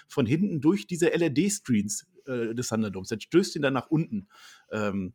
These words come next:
also von hinten runter durch die Screens in die nächste Reihe. Und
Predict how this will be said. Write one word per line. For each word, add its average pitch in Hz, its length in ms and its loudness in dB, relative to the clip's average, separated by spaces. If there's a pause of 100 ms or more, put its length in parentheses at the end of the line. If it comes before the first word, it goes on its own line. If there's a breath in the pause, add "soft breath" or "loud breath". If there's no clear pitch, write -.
also 104 160 -6
von 104 120 -2
hinten 127 260 -2
runter 139 360 0
durch 135 180 0
die 131 80 0
Screens 143 460 -2 (180 soft breath)
in 127 120 0
die 131 100 0
nächste 120 400 0
Reihe. 120 240 2
Und 127 240 -6